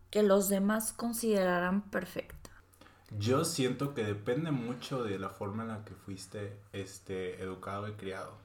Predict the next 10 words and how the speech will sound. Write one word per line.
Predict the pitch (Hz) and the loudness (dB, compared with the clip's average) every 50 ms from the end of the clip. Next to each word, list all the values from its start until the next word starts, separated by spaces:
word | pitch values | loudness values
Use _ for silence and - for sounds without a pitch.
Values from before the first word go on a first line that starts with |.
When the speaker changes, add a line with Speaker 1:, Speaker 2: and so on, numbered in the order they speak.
| - - | -14 -12
Speaker 2:
Yo | 104 | -10
siento | 101 - 110 110 107 113 110 107 | -8 -4 -4 -4 -4 -4 -6 -6
que | 107 101 98 98 95 98 - - - - | -4 -4 -4 -4 -4 -6 -12 -16 -14 -6
gran | - 107 104 107 107 | -4 -2 -2 -2 -2
parte | 104 110 110 107 - - 113 | -2 -2 -2 -2 -4 -4 -4
de | 107 104 98 95 | -2 0 -2 -2
los | 95 95 92 - | -4 -6 -8 -8
pleasers | - - 101 107 107 107 - 107 107 107 107 104 104 - - - - - - | -10 -8 -6 -6 -6 -6 -4 -4 -4 -4 -4 -6 -10 -14 -18 -20 -20 -20 -18
vienen | 101 101 101 104 107 107 104 104 104 | -10 -6 -4 -4 -2 -2 -2 -2 0
de, | 101 98 98 95 98 - | 0 0 -2 -2 -4 -8